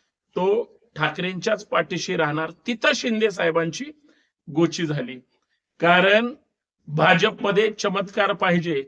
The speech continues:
तरच नमस्कार होतो. त्यांनी लाडकी बहिणीचा चमत्कार दाखवला म्हणून लोकांनी मताचा नमस्कार केला.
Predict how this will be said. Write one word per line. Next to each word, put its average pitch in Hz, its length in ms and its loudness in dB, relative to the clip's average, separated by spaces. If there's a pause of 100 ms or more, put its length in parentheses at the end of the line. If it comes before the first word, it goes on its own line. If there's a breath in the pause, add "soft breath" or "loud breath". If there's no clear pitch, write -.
(380)
तरच 208 300 2
नमस्कार 190 520 -2
होतो. 160 640 -2 (300)
त्यांनी 196 260 4
लाडकी 202 320 4
बहिणीचा 208 540 2 (760)
चमत्कार 202 500 0
दाखवला 196 500 2
म्हणून 208 340 -4 (460)
लोकांनी 190 440 0
मताचा 165 560 0
नमस्कार 202 560 -2
केला. - 380 -2